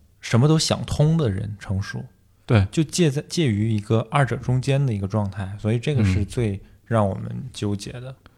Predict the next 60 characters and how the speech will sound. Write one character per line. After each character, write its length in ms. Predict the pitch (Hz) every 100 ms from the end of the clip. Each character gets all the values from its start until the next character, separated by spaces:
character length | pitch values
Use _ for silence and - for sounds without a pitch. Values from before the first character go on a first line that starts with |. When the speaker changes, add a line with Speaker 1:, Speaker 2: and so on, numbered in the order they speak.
| _ -
Speaker 2:
呃， 160 | 123
你 300 | 120 104 98
说 160 | 92 143
的 80 | 143
那 120 | 131
种 160 | 95
什 160 | 78 107
么 140 | 107
都 140 | 123 147
想 260 | - -
通 180 | 101 135
的 80 | 135
人， 320 | 95 92 95
我 220 | 95 92 90 _ -
不 100 | 127
确 120 | -
定 120 | 127
他 140 | 123 120
会 160 | 139
不 100 | 120
会 60 | 104
存 260 | - 98
在 220 | 95 117 101
啊。 160 | 87 - - -
Speaker 1:
嗯。 340 | 110 98 101 - _ -
Speaker 2:
呃， 640 | 107 101 98 98 98 98 -
想 240 | - 98
通， 320 | 104 151 151 147
我 200 | 104 101
觉 220 | - 104
得 60 |
他 120 | 113 117
可 140 | -
能 100 | 101
有 80 | 113
两 240 | 101 101
种 160 | 120 117
表 160 | 98
现。 300 | - 98 90 92
Speaker 1:
嗯。 240 | 110 98 98 - -
Speaker 2:
一 120 | 135
种 160 | 101
就 160 | 101 113
是 80 | 110
这 140 | 117
件 120 | 107 107
事 120 | 117
情 140 | 98
我 80 | 107
想 180 | - 90
通 180 | 87 113
了， 80 | 113
我 80 | 92
做 160 | -
不 80 | 110
了， 180 | 95 87
我 140 | 90
不 160 | 90 -
做 240 | - 120
了。 100 | 92